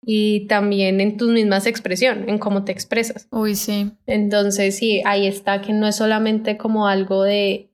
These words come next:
Speaker 1: emocional y mental, directamente como que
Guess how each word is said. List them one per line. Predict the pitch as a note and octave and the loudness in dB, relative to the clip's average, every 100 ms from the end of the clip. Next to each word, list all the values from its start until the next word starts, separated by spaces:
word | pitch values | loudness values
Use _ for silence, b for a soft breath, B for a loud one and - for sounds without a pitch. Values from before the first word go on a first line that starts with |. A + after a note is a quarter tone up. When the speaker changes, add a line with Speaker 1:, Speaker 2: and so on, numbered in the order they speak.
| _ | _
Speaker 1:
emocional | G#3+ A3 A3 A3+ G#3+ G#3 | -2 0 0 2 2 2
y | A3+ | 2
mental, | A3 G#3 G3 G3 F#3+ A3 C#4 | 2 0 0 0 2 0 -2
directamente | A#3 G#3 G3+ G3+ G3+ G#3 G#3+ G#3+ | -2 0 -2 -2 0 0 -2 -4
como | A3+ A3 A3 | -2 -2 -2
que | A3 G3 F#3 - G#3+ | 0 0 0 -2 -6